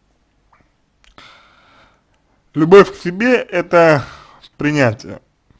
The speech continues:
Приня-, принятие, а, безусловно. То есть, чтобы себя полюбить, нужно себя принять. Нужно себя принимать,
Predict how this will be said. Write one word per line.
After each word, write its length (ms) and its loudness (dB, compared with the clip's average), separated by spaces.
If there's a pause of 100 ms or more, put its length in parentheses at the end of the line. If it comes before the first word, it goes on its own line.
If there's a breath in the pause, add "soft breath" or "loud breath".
(1300)
Приня-, 300 -10
принятие, 720 -6
а, 720 -6 (160)
безусловно. 1080 -8 (1900 soft breath)
То 100 -4
есть, 200 -4
чтобы 300 -6
себя 300 -6
полюбить, 440 -6
нужно 320 -6
себя 300 -6
принять. 500 -10 (260)
Нужно 260 -8
себя 220 -4
принимать, 720 -6